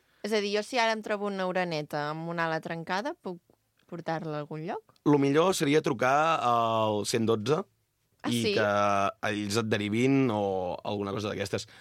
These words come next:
Speaker 2: O igualment el telèfon directament dels agents rurals. I ells ja et diuen també, segons quina és l'espècie i el què, què fer més o menys amb ella.
Speaker 1: Mm.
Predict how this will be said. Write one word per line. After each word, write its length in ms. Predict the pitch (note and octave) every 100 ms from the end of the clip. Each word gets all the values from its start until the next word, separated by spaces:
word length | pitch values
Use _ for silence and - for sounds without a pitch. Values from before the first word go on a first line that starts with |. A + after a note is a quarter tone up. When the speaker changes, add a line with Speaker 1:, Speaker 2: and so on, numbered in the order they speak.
| -
Speaker 2:
O 80 | A2+
igualment 320 | A#2+ A#2+ A2+
el 120 | A#2+
telèfon 280 | A#2 G#2 G2+ A2
directament 320 | G2+ G2+ G2+
dels 220 | G2+ G2+ G#2+
agents 320 | G#2 G#2 G2
rurals. 380 | G2 F2+ F#2 - _
I 140 | - G#2+
ells 80 | A2
ja 100 | B2
et 60 | A2+
diuen 240 | G#2 A2 G#2+
també, 380 | G#2 G2 G#2+ A2+ _
segons 300 | - G#2 G2
quina 140 | A#2 A2
és 60 | A2
l'espècie 540 | G2+ - A2 A2 A#2+
i 60 | A2
el 80 | G#2 G2+
què, 140 | G#2+ A2 - - _ _
què 80 | -
fer 140 | A2 G#2
més 160 | G#2
o 60 | G2
menys 220 | - F#2+
amb 100 | G#2
ella. 200 | G2+ - - _
Speaker 1:
Mm. 80 | -